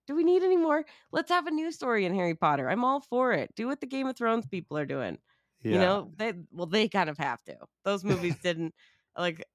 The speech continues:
Speaker 1: you know, Harry Potter didn't leave you with a bad taste in your mouth. So
Speaker 2: Yeah.
Speaker 1: they're,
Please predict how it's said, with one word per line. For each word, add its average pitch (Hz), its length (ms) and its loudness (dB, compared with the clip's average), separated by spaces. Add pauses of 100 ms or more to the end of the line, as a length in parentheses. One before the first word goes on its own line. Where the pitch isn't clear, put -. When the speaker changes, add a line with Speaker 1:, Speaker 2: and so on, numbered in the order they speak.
(100)
Speaker 1:
you 180 140 0
know, 156 160 4
Harry 202 280 0
Potter 196 300 2
didn't 180 200 -4
leave 160 200 -4
you 165 120 -2
with 151 120 -4
a 147 40 -4
bad 143 260 0
taste 143 320 -6
in 123 80 -8
your 131 120 -4
mouth. 117 300 -8 (340)
So - 120 -4
Speaker 2:
Yeah. 156 60 0
Speaker 1:
they're, 170 360 4